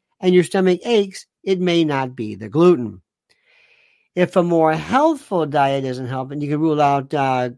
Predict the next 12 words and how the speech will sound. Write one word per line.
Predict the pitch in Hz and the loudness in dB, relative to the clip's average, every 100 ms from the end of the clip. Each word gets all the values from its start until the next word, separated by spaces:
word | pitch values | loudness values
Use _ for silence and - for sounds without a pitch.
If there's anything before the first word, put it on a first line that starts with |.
| _ | _
gastrointestinal | 147 139 131 127 120 - 113 107 | -2 -2 -2 -6 -8 -10 -14 -10
stress, | 190 202 160 | -4 -4 -4
blah, | 120 | -6
blah, | 113 | -8
blah, | 110 | -10
blah, | 113 | -12
blah. | 113 123 113 _ _ _ _ - | -10 -12 -12 _ _ _ _ -4
Now, | 175 165 123 120 - | 0 2 0 -4 -6
a | |
number | 151 196 | -2 2
of | 185 - | 2 0
plant | - 220 226 | 0 0 0